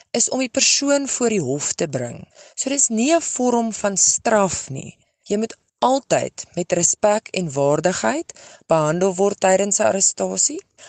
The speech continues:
As jy gearresteer word, beteken dit nie jy is skuldig nie. Jy moet reeds voor die hof gebring word om dan te bepaal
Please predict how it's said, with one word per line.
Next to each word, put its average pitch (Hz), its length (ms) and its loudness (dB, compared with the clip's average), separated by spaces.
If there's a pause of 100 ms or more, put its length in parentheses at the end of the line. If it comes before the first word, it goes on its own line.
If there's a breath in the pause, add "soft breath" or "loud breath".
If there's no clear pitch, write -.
As - 160 0
jy 214 80 0
gearresteer 240 920 0
word, - 440 -8 (340 soft breath)
beteken 277 720 0
dit 156 260 2
nie 202 120 -2
jy 151 220 0
is - 180 2
skuldig 143 600 0
nie. - 240 -14 (400 loud breath)
Jy 160 120 -2
moet 165 180 -4
reeds 156 640 0
voor 196 160 2
die 170 100 2
hof 156 240 4
gebring 139 520 0
word 131 320 -6 (320 loud breath)
om 170 180 -2
dan 151 240 -2
te 165 120 -6
bepaal 151 760 0